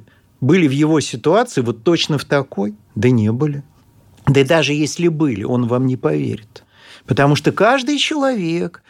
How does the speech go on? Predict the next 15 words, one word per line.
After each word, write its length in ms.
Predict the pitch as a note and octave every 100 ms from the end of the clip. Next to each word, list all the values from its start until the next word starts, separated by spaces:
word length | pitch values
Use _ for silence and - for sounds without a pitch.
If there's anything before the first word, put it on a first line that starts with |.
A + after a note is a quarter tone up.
| - -
считает 480 | - D3+ G#3+ B3+ A#3
свою 280 | A3 A#3
ситуацию 800 | A#3 B3 A#3 G3+ E3+ D#3+ - D3+
предельно 540 | B2 D#3 D3 G#3 G3+ D#3+
индивидуальной 920 | - D3+ C#3+ C#3+ C#3 D3+ F#3+ A#3+ F3+
и 40 | C#3
уникальной. 880 | F#3 A#3 A#3 D#3 C3+ B2+ B2 A#2+ - -
И 80 | -
с 120 | -
этим 280 | A3+ B3 B3
приходит 560 | A#3+ A#3 - F#3+ E3+ E3
к 20 |
психотерапевту 960 | - G#3 G3+ G#3+ A3+ G#3+ E3 E3 - D3+
и 20 |
говорит: 540 | D3+ F3 F3+ D3+ D3